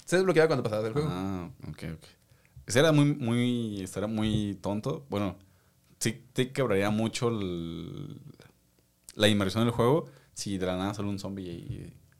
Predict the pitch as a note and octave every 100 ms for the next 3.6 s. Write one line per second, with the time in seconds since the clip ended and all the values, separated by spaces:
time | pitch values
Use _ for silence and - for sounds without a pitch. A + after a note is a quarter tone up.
0 | - - F2+ F2 E2+ E2 E2 F#2 F#2+ E2+
1 | F#2+ G#2+ G#2 G#2+ A2 A2+ G#2+ E2 G#2+ G#2+
2 | B2+ C#3 - - C#3+ D3 - - C#3+ D3
3 | C#3+ C#3+ C#3+ D#3+ E3+ F3